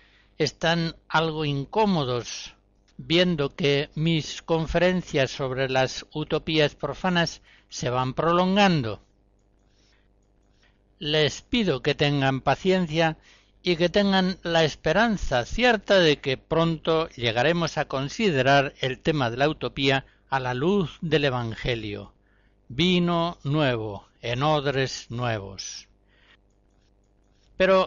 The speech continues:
todavía en la conferencia de hoy voy a examinar algunos aspectos de las realizaciones profanas de la utopía.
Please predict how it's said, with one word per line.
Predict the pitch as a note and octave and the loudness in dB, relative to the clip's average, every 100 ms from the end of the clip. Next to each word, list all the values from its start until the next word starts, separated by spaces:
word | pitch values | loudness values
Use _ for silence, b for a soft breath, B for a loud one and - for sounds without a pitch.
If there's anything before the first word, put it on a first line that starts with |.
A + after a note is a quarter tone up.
| - | 0
todavía | E3+ E3+ F#3+ A#3+ A3 F3 | 2 2 2 2 2 2
en | C#3+ | 0
la | C3+ | -2
conferencia | D3 C#3 D3+ F3+ F3 - F#3+ | -4 -4 -4 -2 -4 -2 0
de | G3+ | 2
hoy | A3 G#3+ F3+ | 2 2 -2
voy | C#3+ F3+ D#3+ | -2 0 0
a | |
examinar | D3 - G#3 G#3 G3 G3 - | 0 -2 -2 2 4 2 -2
algunos | - C3 C#3 E3 D#3 - | -4 -2 0 -2 -2 -2
aspectos | C#3+ - - G3+ F3 - F#3+ - - | -4 -4 -2 -2 -2 -4 -2 -2 -8
de | C3 C3+ C3+ C3 | -6 -4 -2 -2
las | C3 B2+ - C3+ | 0 0 -4 -8
realizaciones | B2+ C3+ B2+ C3 C3+ G3 - F3 E3+ E3 D#3+ - - b b b b | -4 -2 0 -2 -4 -4 -4 -4 -2 -2 -4 -6 -16 b b b b
profanas | G3+ D#3+ - D3 D3+ D3 - - | -2 0 0 2 2 -2 -4 -8
de | C#3 D3+ | -4 -2
la | C#3 | -2
utopía. | C3+ B2 - A#2 G#2+ | -2 -6 -8 -8 -10